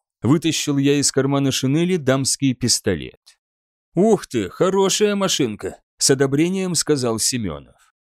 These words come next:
«И дорогая, наверное. Ничего, в следующий раз умнее буду.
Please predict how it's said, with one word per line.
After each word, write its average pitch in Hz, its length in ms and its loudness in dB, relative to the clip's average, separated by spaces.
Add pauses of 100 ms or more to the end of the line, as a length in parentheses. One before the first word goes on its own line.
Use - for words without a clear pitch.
(220)
«И 139 120 4
дорогая, 170 600 2
наверное. 110 560 -2 (400)
Ничего, 175 540 0
в - 80 -6
следующий 180 540 0
раз 196 240 0
умнее 190 380 0
буду. 110 360 -6